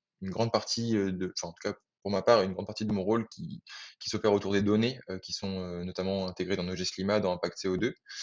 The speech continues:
Il y a également un travail sur le design des outils, donc effectivement, heu, savoir comment on montre telle ou telle donnée, ça, c'est un travail important. Et puis, il y a une mission aussi de déploiement sur les différents outils, c'est-à-dire comment on les, heu, diffuse, heu, au plus large, heu, enfin, dans un public large.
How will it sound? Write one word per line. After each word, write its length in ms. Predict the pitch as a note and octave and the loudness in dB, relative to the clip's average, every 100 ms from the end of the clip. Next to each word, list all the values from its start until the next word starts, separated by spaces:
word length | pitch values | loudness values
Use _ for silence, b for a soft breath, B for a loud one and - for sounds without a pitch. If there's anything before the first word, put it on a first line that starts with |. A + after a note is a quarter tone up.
| B B _ G2+ | B B _ 0
Il 40 | |
y 20 | |
a 40 | G2 | 4
également 300 | G2+ G#2+ A2 | 6 6 4
un 40 | |
travail 280 | - G#2+ A2+ | 4 2 2
sur 160 | - | 0
le 100 | F#2 | -2
design 380 | F2+ G2 A2+ A2+ | -2 2 2 4
des 180 | G#2 G2+ | 0 0
outils, 260 | G2 C#3+ D#3 | -2 -6 -4
donc 140 | G#2 _ | -6 _
effectivement, 540 | - - G2+ A2+ G2+ | -18 -10 -2 0 0
heu, 40 | F#2 | -2
savoir 240 | F2+ F#2+ | -4 -4
comment 220 | - G#2+ | 0 2
on 80 | G#2+ | 4
montre 360 | F#2+ G#2+ G#2+ - - | 4 2 0 -8 -2
telle 160 | A2 | 0
ou 80 | G2 | 2
telle 160 | G#2 F#2+ | 0 0
donnée, 260 | F#2+ A2 | 0 -2
ça, 80 | - | -6
c'est 140 | - F2 | -12 -14
un 40 | |
travail 220 | - F#2+ | -8 -6
important. 380 | F2+ - - C3+ - B B B B _ - | -6 -10 -10 -12 -12 B B B B _ -6
Et 120 | G#2 | -6
puis, 240 | - - | -4 -6
il 40 | C#3 | 4
y 80 | B2+ | 4
a 60 | |
une 400 | G#2 G#2 G#2 G#2+ | 6 4 2 4
mission 240 | G#2+ G#2+ A#2 | 2 2 -2
aussi 200 | G#2+ G#2+ | -2 -2
de 100 | F#2 | 0
déploiement 480 | A#2 A#2 A2 - - _ | 0 0 0 -2 -8 _
sur 240 | - G2 | -12 -6
les 80 | F#2+ | -4
différents 320 | F2+ G#2 G2 | -6 -4 -2
outils, 320 | F#2+ F#2 A#2 B2 | -2 -6 -8 -8
c'est-à-dire 320 | - G2 G2+ | -6 -6 -4
comment 220 | G#2 G#2 | -2 0
on 60 | G#2 | 2
les, 420 | F#2+ F#2 F2+ - _ - | 0 0 -2 -6 _ -12
heu, 160 | D#2 | -10
diffuse, 500 | F2 G2+ A2 A#2+ G#2 - | -8 -8 -4 -4 -4 -8
heu, 260 | F2 - - | -8 -8 -10
au 80 | F#2+ | -14
plus 160 | - | -6
large, 260 | G2 A2 F#2 | 0 0 0
heu, 340 | F2+ F2 E2+ - _ _ | -2 -2 -8 -12 _ _
enfin, 180 | F2 F2 _ _ | -14 -14 _ _
dans 100 | F#2 | -14
un 40 | F#2 | -10
public 300 | G2 G2+ G#2 | -6 -6 4
large. 300 | A#2+ D3+ | 4 4